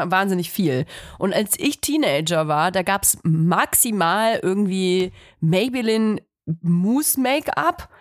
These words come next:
und dann gab's die B-, Baby-Abschminktücher und dann gab's noch eine B-B-Creme.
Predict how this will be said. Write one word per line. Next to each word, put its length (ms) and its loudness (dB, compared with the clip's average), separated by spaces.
und 200 -2
dann 200 0
gab's 360 0
die 340 -2
B-, 180 0
Baby-Abschminktücher 1600 0
und 120 -2
dann 160 0
gab's 260 0
noch 120 0
eine 180 2
B-B-Creme. 960 0